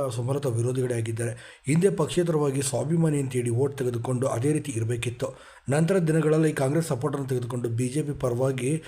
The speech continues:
ನಿಂತು ಇವತ್ತು ಬಿ ಜೆ ಪಿ ಟಿಕೆಟ್ ಕೇಳ್ಕೊಂಡು ನಿಂತಿರೋ ಇಂಥವ್ರಿಗೆ ನಾವೇನಾದ್ರು ಓಟ್ ಹಾಕ್ಬಿಟ್ರೆ ನಮ್ಮ ಇಡೀ ರಾ-, ಇದನ್ನು ಮಾರಬೇಕಾಗುತ್ತೆ. ನಮಗೆ ಸವಾಸನೆ ಬೇಡ. ಕುಮಾರಸ್ವಾಮಿ ಅವರಿಗೆ ಟಿಕೆಟ್ ಕೊಟ್ರೆ ಮಾತ್ರ ನಾವು ಖಂಡಿತ ಗೆಲ್ಲಿಸ್ತೀವಿ, ಇಲ್ಲಾಂದ್ರೆ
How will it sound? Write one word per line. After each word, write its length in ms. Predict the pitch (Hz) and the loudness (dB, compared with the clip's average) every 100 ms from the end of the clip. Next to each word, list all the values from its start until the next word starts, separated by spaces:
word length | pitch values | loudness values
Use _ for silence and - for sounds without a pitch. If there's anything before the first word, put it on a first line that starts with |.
| - - - | -18 -18 -2
ನಿಂತು 280 | 139 175 170 | 2 4 4
ಇವತ್ತು 180 | 156 131 | 2 0
ಬಿ 140 | 131 | 0
ಜೆ 120 | 151 | 0
ಪಿ 100 | 151 | -2
ಟಿಕೆಟ್ 340 | 131 127 147 - | -2 -2 -4 -2
ಕೇಳ್ಕೊಂಡು 340 | 127 127 123 | -2 -2 -2
ನಿಂತಿರೋ 220 | 117 127 | -2 -2
ಇಂಥವ್ರಿಗೆ 420 | 123 131 151 135 | -2 0 0 0
ನಾವೇನಾದ್ರು 400 | 135 123 120 117 | 0 0 0 0
ಓಟ್ 200 | 113 135 | 0 0
ಹಾಕ್ಬಿಟ್ರೆ 440 | 131 127 127 147 139 170 - - - - | -2 -2 -2 0 0 0 -4 -20 -12 -2
ನಮ್ಮ 340 | 127 139 135 | 0 2 2
ಇಡೀ 300 | 135 139 151 | 2 4 4
ರಾ-, 380 | 160 131 117 120 | 2 0 0 0
ಇದನ್ನು 240 | 120 147 | 0 2
ಮಾರಬೇಕಾಗುತ್ತೆ. 760 | 160 127 123 127 127 120 117 117 | 2 2 0 0 0 -2 -2 -2
ನಮಗೆ 200 | 120 120 | -4 -4
ಸವಾಸನೆ 480 | 113 120 143 156 131 | 0 2 2 2 2
ಬೇಡ. 180 | 123 120 117 - - | 0 0 -4 -14 -10
ಕುಮಾರಸ್ವಾಮಿ 460 | - 143 196 190 180 | 0 4 4 4 4
ಅವರಿಗೆ 220 | 165 147 | 2 2
ಟಿಕೆಟ್ 260 | 139 139 135 | -2 -2 -2
ಕೊಟ್ರೆ 260 | 135 131 | -2 0
ಮಾತ್ರ 300 | 120 151 160 147 | 2 2 2 0
ನಾವು 260 | 156 127 | 0 -2
ಖಂಡಿತ 300 | 131 135 139 | -2 -2 0
ಗೆಲ್ಲಿಸ್ತೀವಿ, 480 | 123 123 123 - 123 | 0 0 -2 -4 -4
ಇಲ್ಲಾಂದ್ರೆ 520 | - 117 143 147 139 | -2 0 2 2 2